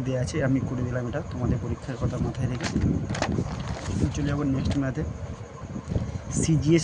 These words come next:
ও এসআই পদ্ধতিতে কার্যের এককের, সিজিএস ও এসআই পদ্ধতিতে কার্যের এককের মধ্যে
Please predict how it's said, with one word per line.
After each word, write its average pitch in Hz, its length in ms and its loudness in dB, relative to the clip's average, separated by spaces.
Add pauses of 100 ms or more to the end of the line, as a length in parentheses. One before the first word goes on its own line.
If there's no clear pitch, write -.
ও - 20 6 (120)
এসআই 151 240 4 (180)
পদ্ধতিতে 139 380 2 (200)
কার্যের 120 420 4
এককের, 131 360 0 (460)
সিজিএস 151 460 4 (120)
ও - 20 2 (160)
এসআই 143 240 2 (100)
পদ্ধতিতে 139 380 2 (140)
কার্যের 127 400 4
এককের 131 380 2
মধ্যে 123 220 0